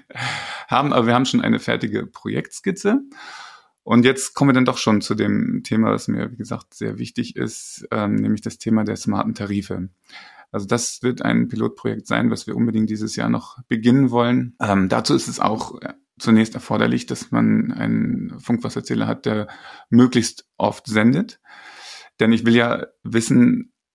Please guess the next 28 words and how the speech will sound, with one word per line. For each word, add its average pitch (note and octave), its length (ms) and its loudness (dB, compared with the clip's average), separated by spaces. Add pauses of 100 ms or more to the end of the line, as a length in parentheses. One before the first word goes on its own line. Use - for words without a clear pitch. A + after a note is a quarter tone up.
dann, A#2 340 -2
oder G#2 200 -2
muss A#2+ 200 0
dann A2+ 200 0
als - 180 -6
Kunde A#2+ 240 6
ja G#2+ 220 0
wissen, B2 500 2
äh, - 220 -16
wann A#2 580 4
sind A2+ 220 -2
die A2 80 -4
Tarife A2+ 340 -2
besonders G#2+ 380 -6
günstig, B2+ 640 0
weil G#2 380 0
ich, F3 360 -4 (560)
du - 100 -10
hattest G#2+ 220 -8
das - 140 -10
Thema G#2 440 0
oder F#2+ 140 -10
das - 240 -12
Wort G2+ 420 -4 (120)
Spitzenbedarf A#2 1040 -2
schon - 320 -6
angesprochen, B2+ 600 -4
Hella, C3 280 -2